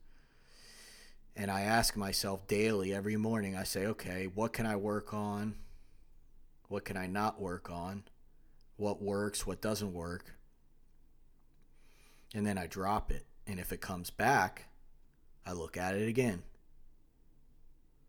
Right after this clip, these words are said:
You have to put yourself in a position where emotion and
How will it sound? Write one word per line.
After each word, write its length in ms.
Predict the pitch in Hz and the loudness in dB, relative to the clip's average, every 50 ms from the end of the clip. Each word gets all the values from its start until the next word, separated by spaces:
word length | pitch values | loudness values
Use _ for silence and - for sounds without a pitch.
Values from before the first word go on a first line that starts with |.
| - - - - - - - - - - - - - - - | -20 -20 -20 -20 -20 -20 -20 -20 -20 -20 -20 -20 -20 -20 -16
You 140 | - 85 87 | -12 -8 -6
have 380 | - - 107 101 107 110 - - | -2 2 2 4 4 4 2 0
to 100 | - 95 | -4 0
put 320 | - - - 101 - - | 0 2 0 0 -2 -2
yourself 440 | 104 95 - - - 104 101 98 - | -4 -2 -2 -2 0 0 -2 -2 -2
in 80 | 101 92 | -6 -6
a 40 | 90 | -6
position 680 | - 98 87 85 87 98 107 104 - - - 101 95 92 | -6 -6 -6 -6 -2 -2 -2 0 0 0 -2 -2 -4 -4
where 200 | 90 90 87 87 | -4 -4 -4 -4
emotion 1080 | 90 92 95 98 101 101 101 104 107 104 - - - 104 95 95 90 90 90 90 85 | -4 -4 -4 -2 0 2 2 2 2 2 0 0 0 -2 -2 -4 -4 -4 -6 -6 -8
and 200 | 82 80 80 82 | -8 -10 -12 -14